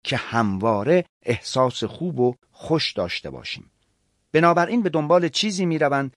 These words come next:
که در دسترس آنهاست، یعنی لذتی که در خشونت و مصرف مواد مخدر است. مطالعات بسیاری نشان می‌دهد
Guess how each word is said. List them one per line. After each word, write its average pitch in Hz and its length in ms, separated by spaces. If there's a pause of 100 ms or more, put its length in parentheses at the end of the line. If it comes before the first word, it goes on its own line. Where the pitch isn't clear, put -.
(140)
که 135 100
در 120 180
دسترس 123 600
آنهاست، 80 580 (640)
یعنی 104 360 (200)
لذتی 120 720 (220)
که 107 120
در 101 180
خشونت 107 680
و 131 160 (260)
مصرف 107 540
مواد 110 520
مخدر 95 560
است. - 300 (960)
مطالعات 98 600
بسیاری 123 600
نشان 110 280
می‌دهد 98 400